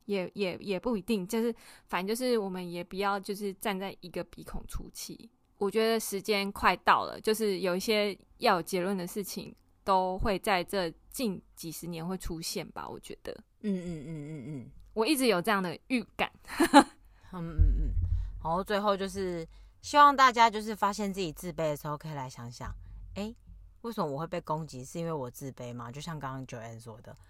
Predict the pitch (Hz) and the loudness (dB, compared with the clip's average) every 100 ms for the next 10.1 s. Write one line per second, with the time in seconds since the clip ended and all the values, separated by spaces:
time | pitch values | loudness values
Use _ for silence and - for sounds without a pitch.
0 | - - - 127 139 123 - - - - | -20 -20 -16 -12 -8 -8 -8 -14 -18 -18
1 | - - - 185 202 180 131 131 131 165 | -16 -14 -6 -2 0 0 -2 -4 -2 0
2 | 170 175 - 160 170 139 131 120 139 147 | 0 -2 -4 -4 -2 -2 -4 -8 -4 -4
3 | 120 120 - 131 135 143 147 - - 131 | -4 -8 -8 -10 -8 -6 0 0 0 -4
4 | 131 120 113 98 - 117 - - - - | -6 -8 -10 -14 -12 -12 -10 -12 -14 -18
5 | - - - 269 240 214 180 208 - - | -20 -20 -4 6 8 8 4 -2 -10 -4
6 | - 220 190 185 - - _ 208 196 - | 4 6 6 4 -2 -16 _ -2 -2 0
7 | 226 190 202 - - - _ - 214 208 | 0 0 -4 -14 -20 -20 _ -8 -2 0
8 | 208 196 196 190 196 185 190 185 - 254 | 2 0 -2 -2 -2 -2 -2 -2 0 2
9 | 302 330 339 - 339 359 339 320 320 330 | 2 2 2 2 2 4 6 10 10 10
10 | 359 | 6